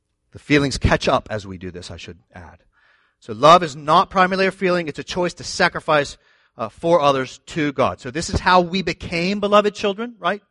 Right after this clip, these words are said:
beloved? We became beloved through the gospel, and the gospel defines love.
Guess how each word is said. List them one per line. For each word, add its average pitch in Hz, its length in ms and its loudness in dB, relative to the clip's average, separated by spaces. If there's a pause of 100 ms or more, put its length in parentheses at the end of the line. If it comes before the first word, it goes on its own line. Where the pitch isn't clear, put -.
(100)
beloved? 180 320 -2 (260)
We 151 120 -4
became 185 640 -4 (180)
beloved 160 560 4
through 185 440 0
the 202 100 -2
gospel, 190 580 -2 (220)
and 147 100 -10
the 147 80 -4
gospel 165 400 -2
defines 165 720 0
love. 180 380 0